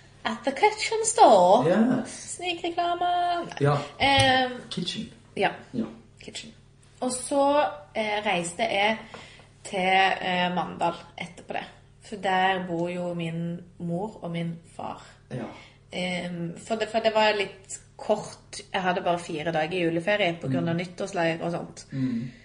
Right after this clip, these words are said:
Speaker 1: Eh, så, så da følte jeg at jeg måtte en tur på besøk til de.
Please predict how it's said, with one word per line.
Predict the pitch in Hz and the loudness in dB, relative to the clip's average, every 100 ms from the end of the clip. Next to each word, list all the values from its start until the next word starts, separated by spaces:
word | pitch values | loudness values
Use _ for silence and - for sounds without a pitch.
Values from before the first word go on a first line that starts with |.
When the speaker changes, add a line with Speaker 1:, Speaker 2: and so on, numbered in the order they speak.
| - - | -20 -10
Speaker 1:
Eh, | 185 170 170 170 | -4 -2 0 -2
så, | - 185 185 180 180 180 - - | -4 -2 0 0 0 -2 -6 -12
så | - - - - 208 190 | -12 -10 -10 -10 -6 0
da | 196 | 0
følte | - 175 170 202 | 0 -4 -2 2
jeg | 185 180 | 2 2
at | 196 | -4
jeg | 180 | -6
måtte | 160 - - - - - | -8 -12 -20 -20 -12 -6
en | 294 285 | -4 -2
tur | 285 277 - - - | -4 -4 -12 -14 -6
på | 427 | -2
besøk | 415 349 339 - | 2 2 0 -2
til | |
de. | 208 143 | -2 -2